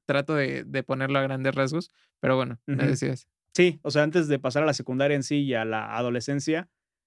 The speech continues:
Speaker 2: la primaria, que también es parte de, de mi infancia y musicalmente hablando,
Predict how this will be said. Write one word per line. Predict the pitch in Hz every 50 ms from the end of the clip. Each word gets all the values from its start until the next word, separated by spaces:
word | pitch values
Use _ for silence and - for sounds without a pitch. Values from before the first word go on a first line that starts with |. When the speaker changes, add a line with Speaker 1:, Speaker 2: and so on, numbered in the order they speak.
| _ -
Speaker 2:
la | 139 143 139 131
primaria, | 151 147 147 156 160 165 165
que | 156 143
también | 139 131 139 143
es | 147 143
parte | - 147 135 139 139 - 139 135
de, | 127 120 -
de | - 127 123
mi | 123
infancia | 120 117 139 139 143 139 - 156 143 139
y | 127 117 113 - -
musicalmente | - 139 139 - 151 143 - 165 165 160 160 160 151 165
hablando, | 156 151 156 156 151 147 143 151 185